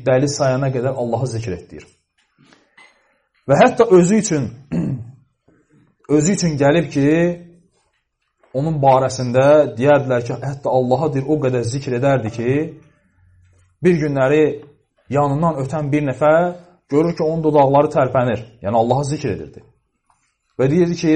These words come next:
dostlarına ki, sizin bu dostunuzda deyəsən dəlilik var. Və o da deyir ki, həmin bu Muslim Əl-Məhəvləni deyir ki,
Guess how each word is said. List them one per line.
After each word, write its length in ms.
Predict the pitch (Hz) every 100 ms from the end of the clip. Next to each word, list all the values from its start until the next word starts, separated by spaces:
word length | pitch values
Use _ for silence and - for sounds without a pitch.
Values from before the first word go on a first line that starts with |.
| 151
dostlarına 520 | 139 - 135 131 143 -
ki, 80 | 135
sizin 340 | 135 160 151 -
bu 80 | 147
dostunuzda 560 | 151 143 139 131 151 156
deyəsən 320 | 147 156 139
dəlilik 440 | 131 117 120 127
var. 180 | 104 85 - _ _ _ _ _ _ _ _
Və 120 | 107 131
o 80 | 143
da 80 | 120
deyir 160 | 123 127
ki, 180 | 131 127 135 135 139
həmin 300 | - 113 135 - - _ -
bu 160 | 120
Muslim 380 | 123 139 - 131 110
Əl-Məhəvləni 680 | 120 120 113 131 127 147 131
deyir 200 | 120 139
ki, 160 | 147